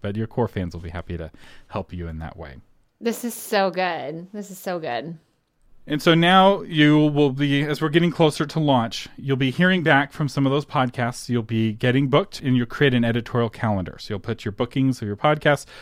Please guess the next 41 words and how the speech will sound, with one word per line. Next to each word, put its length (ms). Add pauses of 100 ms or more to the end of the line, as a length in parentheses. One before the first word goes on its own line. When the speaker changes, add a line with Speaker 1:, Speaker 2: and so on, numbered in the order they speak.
(120)
Speaker 1:
You'll 140
put 180
the 80
emails 400
that 140
are 40
gonna 240
come 220
out. 200
So 100
you're 20
gonna 160
plan 420
out 340 (300)
the 100
emails 600 (300)
leading 420
up 160
to 180
launch 320
day. 320
So 200
you 80
wanna 180
have 160
an 60
email 220
that 60
says, 240
"Books 280
coming 200
out 60
in 80
two 160
weeks, 340 (440)
books 240
coming 240
out 100
in 60
one 180
week, 240